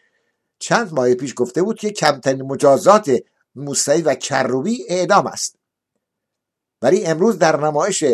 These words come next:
روز جمعه از تمام مسئولان و مقامات خواست تا کمک کنند تا ریشهٔ فتنه را براندازند. معمولاً رهبران جمهوری اسلامی از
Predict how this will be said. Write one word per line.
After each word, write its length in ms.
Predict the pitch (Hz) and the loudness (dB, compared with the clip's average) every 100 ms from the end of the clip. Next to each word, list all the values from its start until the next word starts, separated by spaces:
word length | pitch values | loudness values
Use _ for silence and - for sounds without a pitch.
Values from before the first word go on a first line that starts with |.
| - | 0
روز 240 | 117 185 147 | -2 0 0
جمعه 640 | 127 - 156 170 233 220 _ _ _ _ 139 | -2 -2 -2 0 -2 -4 _ _ _ _ -6
از 220 | 147 - - | -6 -6 -10
تمام 440 | 131 139 226 226 | -4 0 2 2
مسئولان 640 | 165 147 - - 139 165 | 0 0 0 -4 -2 -2
و 120 | 117 127 | -2 -2
مقامات 500 | 123 120 127 120 - | 0 0 0 -2 -2
خواست 380 | 147 190 - | 4 4 4
تا 140 | 156 143 | 0 0
کمک 300 | - 160 196 | -2 -4 -2
کنند 380 | - 180 180 175 | -2 0 0 -4
تا 160 | - 143 | 2 2
ریشهٔ 540 | 127 135 131 - 180 | 2 -4 -6 0 2
فتنه 440 | 123 - 123 - 208 | 0 -4 -6 -4 0
را 260 | 190 180 - | 0 0 -6
براندازند. 880 | 110 151 143 117 101 107 104 87 _ _ _ _ _ _ _ _ _ _ _ _ _ _ _ _ _ 104 | 0 2 2 0 -6 -8 -12 -16 _ _ _ _ _ _ _ _ _ _ _ _ _ _ _ _ _ -10
معمولاً 600 | 107 110 107 143 156 - _ _ _ _ - | -10 -6 0 0 0 -12 _ _ _ _ -6
رهبران 540 | 107 - 113 151 127 | -6 -4 -2 0 0
جمهوری 320 | 98 107 110 | -4 -8 -6
اسلامی 580 | 98 - 107 113 151 170 _ - _ _ _ - | -8 -8 -10 -10 -12 -14 _ -20 _ _ _ -4
از 240 | 147 | -4